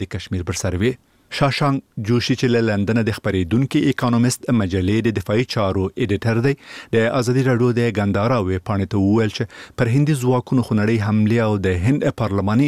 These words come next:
انتخاباتو ته په پام سره، چې څو میاشتې وروسته ترسره کیږي، د دې ډېر احتمال و چې هند پوځي اقدام وکړي. د هغه په وینا، له دوه زره اتم میلادي کال راهیسې داسې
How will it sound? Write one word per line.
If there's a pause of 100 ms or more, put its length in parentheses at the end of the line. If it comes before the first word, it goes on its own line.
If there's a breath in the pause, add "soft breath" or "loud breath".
انتخاباتو
ته
په
پام
سره،
چې (340 loud breath)
څو
میاشتې
وروسته
ترسره
کیږي، (300 loud breath)
د (100)
دې (200)
ډېر
احتمال
و
چې
هند
پوځي
اقدام
وکړي. (400)
د
هغه
په
وینا،
له
دوه
زره
اتم
میلادي
کال
راهیسې
داسې